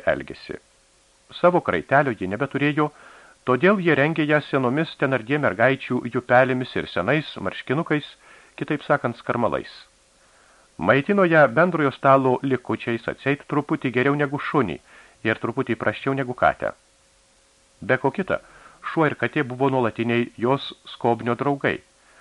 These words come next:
Kozetė valgė drauge su jais po stalu iš tokio pat medinio dubens. Motina, kuri, kaip vėliau pamatysime, įsikūrė pajūrio Montreilyje, kas mėnesį rašė, ar tikriau sakant,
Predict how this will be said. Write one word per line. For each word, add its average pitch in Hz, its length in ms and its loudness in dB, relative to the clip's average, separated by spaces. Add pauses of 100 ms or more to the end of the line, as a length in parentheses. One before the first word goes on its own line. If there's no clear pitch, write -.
(300)
Kozetė 123 480 2
valgė 120 320 4
drauge 127 320 -2
su 107 100 -8
jais 107 300 0
po 76 160 -4
stalu 147 380 -2 (160)
iš - 180 -4
tokio 180 260 -4
pat 135 220 -2
medinio 135 380 -4
dubens. 76 400 -4 (1700)
Motina, 143 640 4
kuri, - 220 -6
kaip 95 220 -6
vėliau 131 180 0
pamatysime, 131 720 -2
įsikūrė 135 560 0 (160)
pajūrio 139 540 2 (440)
Montreilyje, 127 920 0
kas - 240 -4
mėnesį 151 400 -6
rašė, 143 400 0 (500)
ar - 140 2
tikriau 135 260 -2
sakant, 165 440 0